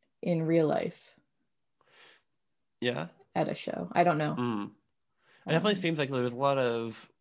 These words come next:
Speaker 2: like, obviously you're supposed to have, like, you're supposed to be comfortable with the audience, but it also seems like a lot of, like, sharing, like, oversharing.
Speaker 1: Yeah.
Speaker 2: Mm-hmm.
Speaker 1: And, uh,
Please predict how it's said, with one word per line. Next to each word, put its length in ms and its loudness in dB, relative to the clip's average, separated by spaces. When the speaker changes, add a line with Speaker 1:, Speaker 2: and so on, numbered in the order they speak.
Speaker 2:
like, 140 -2
obviously 320 0
you're 140 -2
supposed 200 -10
to 120 -2
have, 420 -2
like, 160 -8
you're 80 -8
supposed 160 -8
to 40 -6
be 60 -10
comfortable 280 -6
with 80 -6
the 80 -6
audience, 260 -4
but 100 -8
it 40 -2
also 160 -8
seems 180 -6
like 100 -10
a 60 -6
lot 180 0
of, 380 -6
like, 280 -8
sharing, 500 -4
like, 160 -6
oversharing. 680 -10
Speaker 1:
Yeah. 200 -10
Speaker 2:
Mm-hmm. 180 -20
Speaker 1:
And, 380 -4
uh, 540 0